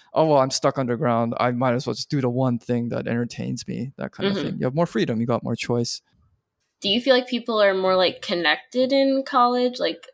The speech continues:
Speaker 2: um, when you went, like, because it, there was less social media and, like, less ways to, like, meet people,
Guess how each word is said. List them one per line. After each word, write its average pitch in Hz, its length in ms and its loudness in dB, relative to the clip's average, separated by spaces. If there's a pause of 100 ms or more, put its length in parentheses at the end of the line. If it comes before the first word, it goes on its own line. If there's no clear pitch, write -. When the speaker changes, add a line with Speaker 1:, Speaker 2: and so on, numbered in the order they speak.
Speaker 2:
um, 156 540 -2 (380)
when 175 200 0
you 170 160 2
went, 180 220 2
like, 165 200 -2 (580)
because 165 540 -4
it, - 300 -4 (220)
there 170 100 0
was 170 220 -2
less 143 220 -2 (240)
social 175 420 -4
media 180 600 0
and, 175 120 -6
like, 156 160 -10
less 143 260 -12
ways 160 280 -8 (100)
to, 165 280 -8 (880)
like, 175 220 0
meet 160 280 -6 (180)
people, 208 540 -2